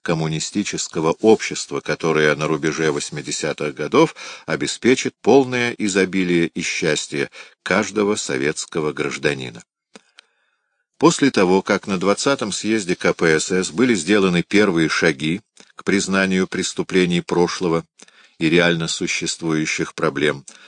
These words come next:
двадцать первый съезд, казалось, снова повернулся спиной к действительности. Возвращение к мифологии было встречено населением,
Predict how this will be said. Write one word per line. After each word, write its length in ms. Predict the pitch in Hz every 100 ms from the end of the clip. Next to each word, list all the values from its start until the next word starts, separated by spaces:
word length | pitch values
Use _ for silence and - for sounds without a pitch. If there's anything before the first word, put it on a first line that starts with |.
| - _
двадцать 520 | - 78 110 - 113 -
первый 360 | 147 156 107
съезд, 460 | - 78 65 - -
казалось, 520 | 85 76 110 143 139
снова 400 | - 101 113 110
повернулся 680 | - 98 98 95 95 - 90
спиной 600 | - - 87 87 87 85 -
к 180 | 87 78
действительности. 1040 | 85 - - 82 80 82 78 - - 76 _ _ - _ _
Возвращение 800 | - 78 - 85 - 156 143 110
к 80 | -
мифологии 720 | 92 - 90 90 143 139 147 - - -
было 240 | - 135 127
встречено 640 | - 92 113 - 117 113
населением, 720 | 92 - 82 87 104 104 101